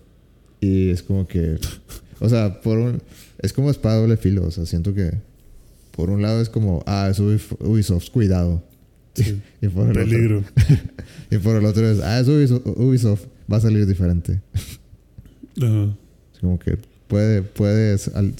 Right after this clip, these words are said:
Speaker 1: puede ser algo interesante porque Ubisoft no, no sigue lo
Speaker 2: Las
Speaker 1: que
Speaker 2: reglas convencionales.
Speaker 1: pues no, no sigue el motor gráfico que usan todos. Para bien o para mal.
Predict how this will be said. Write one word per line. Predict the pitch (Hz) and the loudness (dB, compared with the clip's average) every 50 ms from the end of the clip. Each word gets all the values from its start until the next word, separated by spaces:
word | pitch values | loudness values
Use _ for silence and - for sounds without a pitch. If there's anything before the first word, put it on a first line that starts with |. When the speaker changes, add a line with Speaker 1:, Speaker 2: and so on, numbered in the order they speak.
| - - | -12 -6
Speaker 1:
puede | - 113 117 110 | -2 0 2 2
ser | 113 110 | 2 2
algo | 110 104 104 | 2 2 0
interesante | 104 98 98 92 90 104 98 - 87 | 0 0 0 0 0 0 0 0 -2
porque | 90 104 95 98 - 87 85 80 80 101 104 - _ _ _ _ _ _ _ _ _ _ _ - | -2 -2 -4 -2 -2 -2 -2 0 -2 -4 -6 -10 _ _ _ _ _ _ _ _ _ _ _ -4
Ubisoft | 90 92 90 85 - 87 85 - - - _ | -2 -2 -2 0 -2 -4 -4 -4 -8 -12 _
no, | 90 87 90 90 85 82 82 82 80 80 80 90 - 156 165 175 - _ _ - _ _ _ - - - _ _ _ _ - _ _ - - - - _ - | -2 0 0 0 0 0 0 -2 -2 -2 -4 -6 -10 -14 -20 -20 -20 _ _ -20 _ _ _ -20 -20 -20 _ _ _ _ -20 _ _ -20 -20 -20 -16 _ -2
no | 104 101 98 90 | 0 0 0 0
sigue | - - 92 92 92 92 90 87 87 85 85 80 78 76 73 - - - - _ _ _ _ _ _ _ _ - _ - _ _ _ _ _ _ | 0 0 2 2 2 2 2 2 2 2 2 0 0 -2 -2 -4 -6 -8 -10 _ _ _ _ _ _ _ _ -20 _ -20 _ _ _ _ _ _
lo | - 87 98 104 101 95 92 90 | -6 -2 -2 0 0 0 0 0
Speaker 2:
Las | 90 - | -2 -2
Speaker 1:
que | 117 110 | -2 -2
Speaker 2:
reglas | 90 87 87 107 113 110 | 0 0 0 0 -2 -2
convencionales. | - 120 110 110 101 98 104 104 110 110 107 - - - - 104 - - | -2 -2 -2 -2 -2 -2 -2 -2 -4 -4 -6 -10 -16 -20 -18 -16 -14 -8
Speaker 1:
pues | - 110 104 104 | -4 -2 -2 -2
no, | 104 | 0
no | - 107 110 110 | 0 0 0 0
sigue | 110 - 127 117 123 131 131 127 123 120 117 113 104 98 95 92 - - - - - _ _ - _ _ - | 0 0 0 2 2 2 2 2 2 2 2 2 2 2 2 0 0 -2 -6 -8 -14 _ _ -20 _ _ -8
el | - 104 | -4 -2
motor | 101 95 - 98 98 | -2 -2 0 0 0
gráfico | 98 98 98 110 104 98 92 | 0 0 0 0 0 -2 0
que | - 95 | -2 0
usan | 85 92 87 | 0 0 0
todos. | - 87 82 78 - - - - - _ _ _ _ - - _ - - _ _ - _ _ _ _ _ _ - _ _ _ _ _ _ - - | 0 0 -2 -2 -4 -8 -16 -20 -20 _ _ _ _ -20 -20 _ -20 -20 _ _ -20 _ _ _ _ _ _ -20 _ _ _ _ _ _ -20 -8
Para | _ 82 85 | _ 0 0
bien | 85 87 | 2 2
o | 90 - | 0 0
para | 90 87 | 0 0
mal. | 85 82 82 95 | 2 2 0 -2